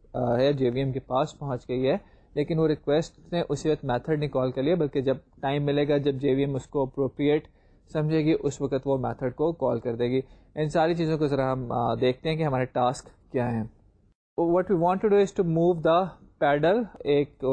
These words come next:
پیڈل کو لیفٹ سے رائٹ پہ موو کرنا ہے. اس سے پہلے first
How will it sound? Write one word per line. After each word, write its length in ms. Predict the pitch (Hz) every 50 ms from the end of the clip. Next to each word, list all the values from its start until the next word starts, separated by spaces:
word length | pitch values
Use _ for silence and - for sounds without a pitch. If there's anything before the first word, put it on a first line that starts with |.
| 127 123 -
پیڈل 260 | 143 131 131 139 143
کو 140 | 135 151 143
لیفٹ 240 | 139 135 131 - -
سے 100 | - 131
رائٹ 240 | 127 120 123 - -
پہ 60 | 143
موو 200 | 135 131 127 131
کرنا 320 | - - 151 147 151 165
ہے. 60 | 185 202 - _ _ _ _ _ -
اس 140 | - 165 214
سے 140 | - 247 226
پہلے 400 | - 226 208 208 208 214 226 220 190 - _ - -
first 180 | 202 220 220